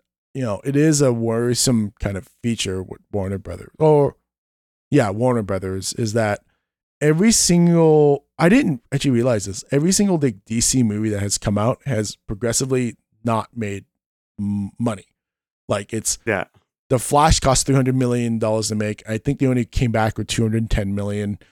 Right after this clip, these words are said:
Speaker 1: Uh,
Speaker 2: Well, yeah, and that's
Speaker 1: even,
Speaker 2: not,
Speaker 1: like
Speaker 2: 'cause, like, that, that number doesn't include marketing, so that's just,
Speaker 1: Yeah.
Speaker 2: like, literally the production budget.
Speaker 1: Yeah, and I think even, like, the Justice, um,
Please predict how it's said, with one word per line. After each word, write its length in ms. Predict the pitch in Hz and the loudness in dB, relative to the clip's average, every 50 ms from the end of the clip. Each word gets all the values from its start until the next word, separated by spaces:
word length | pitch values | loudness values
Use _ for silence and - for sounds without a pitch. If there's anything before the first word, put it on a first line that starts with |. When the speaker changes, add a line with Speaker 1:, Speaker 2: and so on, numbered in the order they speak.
| _ _ _ _ _ _ _ _ _ - | _ _ _ _ _ _ _ _ _ -6
Speaker 1:
Uh, 240 | 117 113 110 107 107 117 | -4 -2 -2 -2 0 2
Speaker 2:
Well, 60 | 131 | 4
yeah, 160 | 139 143 - | 4 6 6
and 100 | 208 262 | 6 6
that's 120 | - 359 359 | 4 4 4
Speaker 1:
even, 100 | 330 302 | 4 4
Speaker 2:
not, 60 | 247 | 4
Speaker 1:
like 160 | 214 175 151 | 4 4 2
Speaker 2:
'cause, 120 | 165 135 | 0 0
like, 140 | 165 160 - | 0 0 2
that, 300 | - 160 175 - - 160 123 | 2 2 0 0 -2 -2 0
that 180 | 160 180 185 170 | 2 2 2 2
number 200 | 170 170 180 175 | 0 2 2 2
doesn't 220 | 170 160 147 156 | 2 2 0 0
include 320 | 143 131 - - 135 120 | -2 -2 -2 -2 -2 -2
marketing, 500 | 110 110 104 104 - 107 92 87 87 85 | 0 0 -2 0 -2 -2 -4 -4 -6 -8
so 120 | - 104 98 | -6 -4 -4
that's 220 | 98 104 - - | -4 -4 -6 -6
just, 140 | - - 123 | -2 0 0
Speaker 1:
Yeah. 260 | 135 127 127 120 110 | 2 2 0 0 -2
Speaker 2:
like, 80 | 104 104 | -2 -2
literally 260 | 107 104 104 107 101 | 0 0 0 0 0
the 120 | 95 98 | -2 -4
production 460 | - - 110 101 90 - - - 92 87 | -2 -2 -2 -2 -2 -4 -6 -14 -14 -10
budget. 460 | - 85 82 85 85 85 - - _ _ _ _ _ _ _ _ _ - | -8 -8 -8 -8 -12 -18 -20 -20 _ _ _ _ _ _ _ _ _ -2
Speaker 1:
Yeah, 220 | 131 123 110 101 - - | -2 -2 -2 -4 -4 -2
and 100 | 156 156 | 0 2
I 80 | 151 156 | 2 2
think 260 | 147 - 226 247 240 175 | 4 4 2 2 4 4
even, 300 | 180 202 240 254 262 240 | 4 4 4 4 4 4
like, 200 | 196 170 151 135 | 2 2 2 0
the 80 | 139 131 | 0 -4
Justice, 680 | 120 107 - - 123 127 - - - 147 131 107 104 101 104 - - 131 | -4 -2 -2 0 0 2 2 2 2 0 0 0 -2 -6 -8 -10 -6 -4
um, 420 | 120 107 104 101 98 95 95 | -4 -2 -2 -4 -4 -6 -8